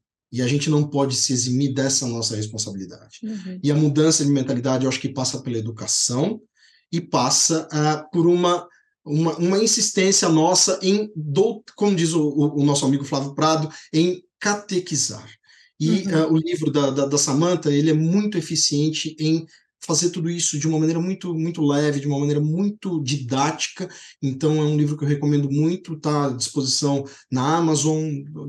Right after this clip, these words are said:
Speaker 1: por um preço que, assim, é muito baixo, é, tanto físico quanto digital.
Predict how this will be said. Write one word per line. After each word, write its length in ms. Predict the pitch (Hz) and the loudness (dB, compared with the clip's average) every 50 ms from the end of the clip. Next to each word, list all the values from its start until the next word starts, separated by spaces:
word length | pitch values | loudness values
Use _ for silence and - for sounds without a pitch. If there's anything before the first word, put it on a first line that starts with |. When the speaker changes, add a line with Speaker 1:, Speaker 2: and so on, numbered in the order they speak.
| 143 - | -6 -2
Speaker 1:
por 100 | 151 143 | -2 0
um 80 | 143 | 0
preço 320 | 143 156 147 143 - - 147 | 2 2 2 2 0 -2 -4
que, 140 | - - | -4 -2
assim, 340 | 147 143 - - 143 143 139 143 | 0 0 0 0 -2 -2 -4 -4
é 80 | - 151 | -2 0
muito 340 | 151 147 147 160 170 165 - | 2 2 2 0 0 -2 -4
baixo, 540 | 127 127 127 131 143 151 160 156 - - - _ _ _ _ _ _ _ _ - | -4 -4 -2 -2 -2 -4 -4 -6 -10 -12 -16 _ _ _ _ _ _ _ _ -6
é, 720 | 131 131 131 131 131 131 131 131 127 131 131 127 123 117 - - | -2 0 0 2 2 2 0 0 0 -2 -2 -2 -4 -6 -2 0
tanto 420 | 185 196 214 208 170 151 147 139 | 2 2 2 2 0 0 0 -2
físico 500 | - - - 180 202 196 - 170 - - - | -4 -4 -2 0 2 2 2 0 -2 -4 -4
quanto 520 | - 175 180 180 175 - 160 151 147 139 131 | 0 0 0 0 0 0 0 0 2 0 0
digital. 680 | 127 120 127 131 131 131 - 147 139 143 156 185 190 | -2 -2 -2 -2 -4 -4 -2 0 2 2 2 0 -2